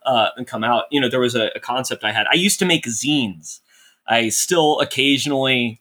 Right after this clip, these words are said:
ha-, have this idea that I'm gonna make them, but I only publish them in one bookstore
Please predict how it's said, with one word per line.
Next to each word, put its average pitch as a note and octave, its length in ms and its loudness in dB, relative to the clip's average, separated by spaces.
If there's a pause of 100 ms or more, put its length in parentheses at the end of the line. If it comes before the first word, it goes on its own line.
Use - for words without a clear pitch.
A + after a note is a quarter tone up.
(120)
ha-, B2 320 2
have A#2+ 160 2
this A#2+ 160 -6
idea A2+ 320 -2
that A2+ 100 -2
I'm A2+ 100 0
gonna A#2 140 -2
make A2 200 -4
them, A2 120 -8
but A#2 100 -4
I A#2+ 200 0
only D3+ 300 0
publish C3+ 460 -2
them B2+ 160 -2
in G#2+ 200 -4
one B2+ 300 2
bookstore B2 760 -4